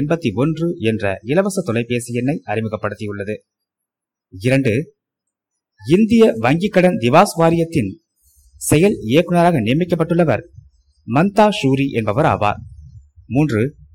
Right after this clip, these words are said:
நவீன மனித இனம் தோன்றிய காலமாக கருதப்படுவது கிமு முப்பதாயிரம் வருடங்கள். நான்கு, அலகாபாத்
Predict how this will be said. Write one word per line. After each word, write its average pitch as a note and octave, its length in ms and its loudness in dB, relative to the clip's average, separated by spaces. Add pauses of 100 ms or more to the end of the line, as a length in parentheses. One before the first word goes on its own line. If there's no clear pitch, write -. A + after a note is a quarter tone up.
(380)
நவீன F#3+ 520 4
மனித E3 320 4
இனம் D#3+ 280 2
தோன்றிய F#3+ 420 2
காலமாக D#3 520 2
கருதப்படுவது D3 680 0 (180)
கிமு C#3+ 360 2 (120)
முப்பதாயிரம் B2 640 2
வருடங்கள். G#2+ 560 -2 (640)
நான்கு, G#2+ 520 0 (520)
அலகாபாத் F#3+ 640 6